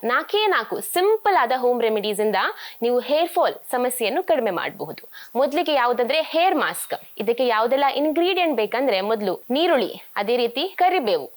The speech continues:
ಯಾಕೆ ನೀರುಳ್ಳಿ ಉಪಯೋಗಿಸ್ತಿದ್ದೇನೆ ಅಂದ್ರೆ ನೀರುಳ್ಳಿಯಲ್ಲಿ ಡಯಟರಿ ಸಲ್ಫರ್ ಜಾಸ್ತಿ ಇದೆ, ಅದಕ್ಕಾಗಿ ಕೆರಾಟಿನ್ ಪ್ರೊಡಕ್ಷನ್ ಇಂಪ್ರೂವ್ ಮಾಡುತ್ತೆ. ಅದೇ ರೀತಿ ಹೇರ್ ಫಾಲ್ ಆಗದ ಹಾಗೆ ಹೇರ್ ಸ್ಟ್ರೆಂಥನಿಂಗ್, ಹೇರ್ ರೀಗ್ರೋತ್ ಆಗ್ಲಿಕ್ಕೆ ಹೆಲ್ಪ್ ಆಗುತ್ತೆ. ಎರಡನೇದು ಈ ಕರಿ ಲೀವ್ಸ್.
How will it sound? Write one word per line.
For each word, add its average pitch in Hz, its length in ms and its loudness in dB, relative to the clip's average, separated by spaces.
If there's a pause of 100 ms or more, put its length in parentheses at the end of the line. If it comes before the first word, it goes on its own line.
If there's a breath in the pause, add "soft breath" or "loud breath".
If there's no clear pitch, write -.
ಯಾಕೆ 262 280 0
ನೀರುಳ್ಳಿ 339 380 2
ಉಪಯೋಗಿಸ್ತಿದ್ದೇನೆ 240 720 0
ಅಂದ್ರೆ 190 440 -2
ನೀರುಳ್ಳಿಯಲ್ಲಿ 262 880 0
ಡಯಟರಿ 311 480 0
ಸಲ್ಫರ್ 320 440 0
ಜಾಸ್ತಿ 190 360 -2
ಇದೆ, 170 120 -2
ಅದಕ್ಕಾಗಿ 233 800 -2 (240 loud breath)
ಕೆರಾಟಿನ್ 320 520 2
ಪ್ರೊಡಕ್ಷನ್ 262 540 0
ಇಂಪ್ರೂವ್ 240 320 0
ಮಾಡುತ್ತೆ. 160 340 -2
ಅದೇ 185 180 0
ರೀತಿ 294 420 -2 (280 loud breath)
ಹೇರ್ 311 360 2
ಫಾಲ್ 269 340 2
ಆಗದ 233 320 2
ಹಾಗೆ 262 420 0 (140)
ಹೇರ್ 320 280 2
ಸ್ಟ್ರೆಂಥನಿಂಗ್, 269 680 0
ಹೇರ್ 226 340 0
ರೀಗ್ರೋತ್ 311 420 0
ಆಗ್ಲಿಕ್ಕೆ 233 360 -2
ಹೆಲ್ಪ್ 156 200 -4
ಆಗುತ್ತೆ. - 280 -6
ಎರಡನೇದು 262 640 0
ಈ 214 60 -2
ಕರಿ 311 300 0
ಲೀವ್ಸ್. 220 380 -2